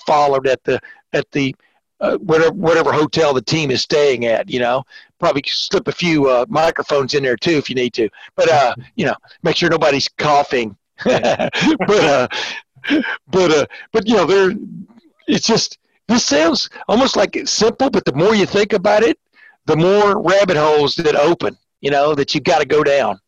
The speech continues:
Speaker 2: And I think that that's one reason why, and again, this isn't a prediction, but if we're just gonna follow this one thread, that if the Big Ten goes to nine plus one, I think one reason that we're talking about that is that those nine are already determined, um, and you don't have to jumble around the schedule.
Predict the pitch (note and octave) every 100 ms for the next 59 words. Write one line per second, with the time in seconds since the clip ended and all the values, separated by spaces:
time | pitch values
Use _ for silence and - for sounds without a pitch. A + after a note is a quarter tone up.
0 | _ _ _ _ _ _ D#3 D#3 D#3+ F#3+
1 | F#3 D#3+ D#3 D#3 D3+ D3 D3 C3+ B2+ C3
2 | B2+ B2+ B2 - A#2 A2+ C3+ B2+ A#2 C#3+
3 | B2+ B2 A#2+ C3+ B2 A2+ A2+ C3+ C3 C3+
4 | C#3+ B2+ C3 C3 B2+ A#2 A2+ B2 B2 A2+
5 | D3 C#3 B2 - _ _ _ _ - C3
6 | B2+ B2+ B2+ C3+ C3+ C3+ B2+ B2 A#2 A#2+
7 | A#2 B2 A#2+ A#2 G#2+ C#3+ D3 A#2+ A#2 C#3
8 | C#3+ D3+ C#3+ D3 C3+ C3 B2+ B2 _ _
9 | _ _ - A2+ - E3 D#3+ C3+ A#2+ A2+
10 | B2 B2 - A2 A#2+ - _ _ - D3
11 | C#3+ C3 C#3+ D3 C#3+ B2 A#2+ C3 C3 A2+
12 | A2 - E3 A#2+ F#2+ - _ - - -
13 | _ A#2 A#2 A#2 B2+ B2+ C#3 C3+ C3 B2+
14 | A#2+ A2 C3 C3+ B2+ B2 A#2+ A#2 - D3+
15 | C3 A2 G#2+